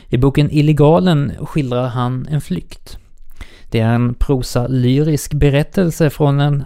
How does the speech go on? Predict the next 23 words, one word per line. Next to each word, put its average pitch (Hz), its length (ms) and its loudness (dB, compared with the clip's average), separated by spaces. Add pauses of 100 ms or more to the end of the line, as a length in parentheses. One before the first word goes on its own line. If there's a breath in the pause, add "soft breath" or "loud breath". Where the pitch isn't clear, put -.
stängd 139 640 -2
värld, 151 520 -2 (580 soft breath)
så 120 220 -4
som 117 220 -2 (240)
förlaget 120 560 0
beskriver 120 500 -8
den. 127 300 -14 (1000 loud breath)
Jag 165 180 2
träffar 170 480 2
Freke 175 520 2
Reihe 143 360 4
i 123 300 0
Malmö. 131 560 0 (520 loud breath)
Avsnittet 131 880 0
spelades 127 720 -2
in 143 260 2
under 131 180 2
min 165 240 0
och 156 140 -2
författaren 131 560 -4
Henrik 160 360 0
Johanssons 127 840 -4
Skåneresa. - 840 -8